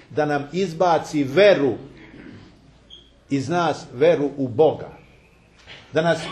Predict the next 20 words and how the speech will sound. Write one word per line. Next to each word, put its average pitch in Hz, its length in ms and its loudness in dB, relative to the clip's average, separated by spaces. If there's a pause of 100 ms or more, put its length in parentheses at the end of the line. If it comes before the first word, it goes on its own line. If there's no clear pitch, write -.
(100)
ubedi 190 400 4
da 156 280 4
Bog 175 320 6
ne 143 180 -2
postoji, 135 500 -2
braćo 90 380 -12
i 78 80 -20
sestre. - 460 -20 (1120)
A 151 220 -2
čim 202 380 -4
Bog 196 360 4
ne, 151 160 -8 (120)
čovek 202 340 0
shvati 175 380 -2
da 127 180 -2
Bog 156 360 0
ne 135 160 -8
postoji, 151 640 -4 (560)
onda 135 540 -2
on 165 360 -2